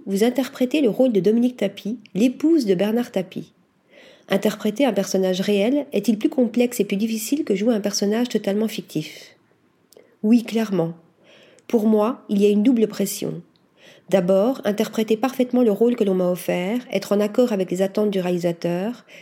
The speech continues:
mais aussi avoir le regard de la personne que vous interprétez et celui de son entourage, de sa famille, de ses amis. Vous savez que vous allez être disséqué en quelque sorte, ce que je comprends d'ailleurs tout à fait.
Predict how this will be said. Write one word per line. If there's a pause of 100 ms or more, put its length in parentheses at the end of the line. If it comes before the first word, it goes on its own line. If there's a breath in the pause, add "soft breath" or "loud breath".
(140 loud breath)
mais
aussi
avoir
le
regard
de
la
personne
que
vous
interprétez
et
celui
de
son
entourage,
de
sa
famille,
de
ses
amis. (720 loud breath)
Vous
savez
que
vous
allez
être
disséqué
en
quelque
sorte,
ce
que
je
comprends
d'ailleurs
tout
à
fait.